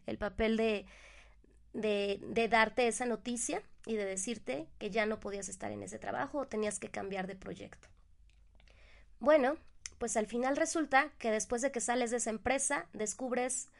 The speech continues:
un nuevo camino. Descubres que por ese pequeño tiempo que estuviste o por ese periodo que estuviste sin empleo,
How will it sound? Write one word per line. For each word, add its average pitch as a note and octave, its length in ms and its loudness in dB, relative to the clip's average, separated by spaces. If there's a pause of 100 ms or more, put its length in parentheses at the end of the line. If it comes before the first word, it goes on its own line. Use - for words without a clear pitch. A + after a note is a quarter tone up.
(220)
un A#3+ 160 2
nuevo A#3 300 6
camino. F#3+ 420 -4 (520)
Descubres C4+ 840 2 (440)
que G3+ 320 -4 (240)
por A3+ 140 6
ese B3 200 2
pequeño C4 520 0
tiempo A#3+ 380 -2
que A3 60 -2
estuviste G#3 720 -4
o - 60 -6
por G3+ 160 -2
ese G#3+ 220 -2
periodo A3+ 440 2
que A#3 100 -2
estuviste G#3 460 -4
sin G3 200 -6
empleo, A#3+ 500 2